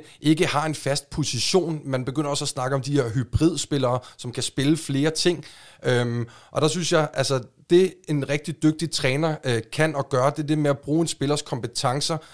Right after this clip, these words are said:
øh, på de rigtige tidspunkter, ud fra den rigtige modst-, eller ud fra den modstander, de skal møde,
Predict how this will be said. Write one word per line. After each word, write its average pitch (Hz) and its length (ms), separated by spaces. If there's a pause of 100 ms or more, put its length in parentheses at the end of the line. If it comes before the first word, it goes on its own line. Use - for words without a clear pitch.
(260)
øh, 123 200
på - 120
de 127 100
rigtige 135 300
tidspunkter, 170 500
ud 151 140
fra 151 120
den 135 160
rigtige 135 320
modst-, 135 420
eller 123 140
ud 139 100
fra 131 100
den 123 100
modstander, 160 380
de 147 60
skal 139 160
møde, 143 260